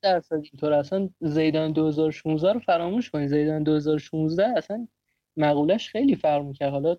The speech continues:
تایم اپیزود دیگه داره تمام می‌شه. من فقط در همین یه جمله بگم، اون اسکوادی که دست بنیتز بود و باش نتیجه نمی‌گرفت، تقصیر بنیتز بود، ولی الان اسکوادی که دست زیدانه و اون اسکوادی که دست بنیتز اصلاً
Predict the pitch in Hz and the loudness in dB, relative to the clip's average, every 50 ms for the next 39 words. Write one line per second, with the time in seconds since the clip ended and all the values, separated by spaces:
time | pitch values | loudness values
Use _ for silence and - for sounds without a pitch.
0 | _ _ - 170 175 190 202 185 160 151 147 151 175 175 - - 165 180 185 185 | _ _ -2 -2 0 0 0 0 0 -2 -4 -4 -6 -6 -4 -2 -2 0 0 0
1 | 180 180 - - 156 151 165 202 220 185 - - 143 147 156 165 - 165 170 180 | -2 -2 -2 0 0 2 2 2 0 0 -2 -2 -4 -4 -4 -2 0 0 0 2
2 | 165 156 143 139 143 160 170 180 185 180 175 175 - - 156 156 156 143 147 147 | 2 2 0 0 0 -2 -2 -2 -4 -6 -8 -10 -10 -4 -2 0 0 2 2 0
3 | 147 151 175 180 170 143 143 139 139 - _ _ _ _ _ _ - 202 226 226 | 0 0 2 2 2 0 0 -2 -4 -6 _ _ _ _ _ _ 0 2 2 2
4 | - - 165 156 - - - 170 180 196 214 185 - 165 151 160 156 151 - - | 2 0 -4 -4 -4 -2 0 0 2 2 0 -2 -4 -2 0 0 0 0 -2 -4
5 | 151 143 - 156 151 151 151 147 - 151 147 139 - 160 151 156 156 147 147 156 | -4 -2 0 0 0 0 0 0 0 -2 -2 -2 -6 -4 0 0 0 2 2 2
6 | 151 151 - - 151 143 143 147 160 160 160 160 156 160 160 160 175 214 214 - | 0 0 -2 -4 -6 -6 -4 -4 -2 -2 0 0 0 0 0 0 0 0 0 0
7 | 185 175 160 - - 220 202 196 185 170 165 165 - 202 196 160 143 143 135 131 | 0 0 0 0 0 0 2 2 2 2 0 0 0 -2 -2 -2 -4 -6 -2 -2
8 | 151 160 185 190 185 180 190 196 196 - _ _ _ _ _ _ _ _ - 165 | -2 0 2 2 2 2 2 0 -2 -4 _ _ _ _ _ _ _ _ -2 -2
9 | 156 - - 170 175 185 208 196 208 170 175 165 160 - - 160 151 160 160 156 | -2 0 0 0 0 2 0 0 0 0 0 0 0 0 -2 -2 0 2 2 2
10 | 156 160 165 180 175 160 156 156 160 156 147 - - 160 156 156 151 165 151 156 | 2 2 2 2 2 2 2 2 2 0 -2 0 0 0 0 2 0 0 0 0
11 | 151 - - 151 147 160 156 151 - 165 160 - - - _ - 151 147 - - | 0 -2 -2 -2 0 0 0 0 0 0 0 0 -2 -4 _ -4 -4 -4 -4 -8
12 | - - 185 196 208 196 170 | -4 -2 0 0 0 0 -2